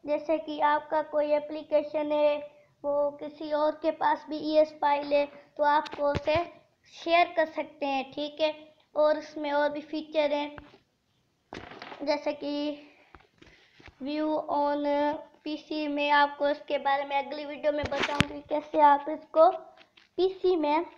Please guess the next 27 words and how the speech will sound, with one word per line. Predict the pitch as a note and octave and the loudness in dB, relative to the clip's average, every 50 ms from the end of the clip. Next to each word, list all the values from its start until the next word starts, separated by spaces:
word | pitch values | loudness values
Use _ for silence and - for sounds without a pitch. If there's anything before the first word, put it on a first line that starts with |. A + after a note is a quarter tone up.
| - - _ _ _ _ - | -20 -20 _ _ _ _ -4
मतलब | C#4+ C#4+ C#4 C#4 C#4 C#4 C#4+ C#4+ C#4+ - - | -4 -4 -4 -2 0 0 2 0 0 -2 -2
कनेक्ट | D#4 D#4 D#4 D#4 D#4 D#4 - | 0 2 2 2 0 -2 -4
कर | D4+ C#4+ | -6 -4
सकते | D4 - C#4+ - - - C4+ | -4 -6 -8 -8 -8 -10 -8
हैं, | C4+ C4+ C4+ | -6 -6 -6
अपने | C4+ C4+ C#4 C#4+ C#4+ C#4+ C#4 | -8 -6 -6 -4 -4 -4 0
जो | C4 D4 C#4+ C#4+ | 2 4 4 4
भी | D4 D4 | 4 4
आप | C#4 C#4 C#4 C#4 - | 4 4 4 0 -6
चीज़ | D4 C#4+ C4+ B3+ | -10 -8 -6 -4
लेना | C#4+ C#4 C#4 C#4 C4 | -2 -2 0 -2 -2
चाहें | C4+ C#4 C#4 | -2 -4 -4
वो | C#4+ D4 C#4+ | -4 -4 -4
पी-, | D4 D4 D4+ D4 D4 - - - _ - | -6 -8 -10 -10 -10 -14 -18 -14 _ -8
इसमें | D#4 D#4 - - D4 D4 D4 | -8 -8 -6 -6 -4 -4 -4
से | D4 D4 D4 | -4 -6 -6
पीसी | D4 D4 D4 D4 - D#4 D4+ | -4 -6 -8 -8 -6 -4 -4
में | D4 C#4 | -2 -2
ले | C#4 C#4+ C#4+ | -2 -4 -4
सकते | C#4+ D4+ D4 - D4 | -6 -10 -10 -8 -6
हैं। | C#4 C#4 | -6 -6
और | C#4 | -6
सेंडर | C#4 - D4+ D4+ D#4 D4+ D#4+ D#4 D4+ | -6 -6 -4 -2 -2 0 0 0 0
पर | D4 C#4+ C#4+ | -2 -4 -8
क्लिक | D4 D4+ D4+ D4+ D4+ D4+ - | -6 -6 -4 -4 -4 0 0
करके | D4+ C#4+ D4 - D4 D4 C#4+ C#4+ | 0 0 -2 -2 -2 2 2 2
एक | D4+ D4 | 2 0